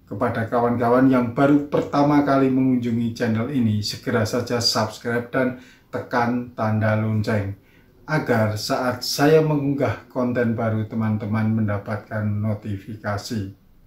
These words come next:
Berdasarkan buku Legenda Dua Desa Nyatnyono, nama asli Syekh Hasan Munati adalah Bambang Kertonati. Ia adalah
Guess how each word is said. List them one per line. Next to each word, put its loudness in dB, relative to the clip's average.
Berdasarkan 6
buku 2
Legenda 0
Dua -2
Desa -4
Nyatnyono, -2
nama 4
asli -2
Syekh -4
Hasan 0
Munati -2
adalah -4
Bambang 0
Kertonati. -2
Ia 2
adalah 0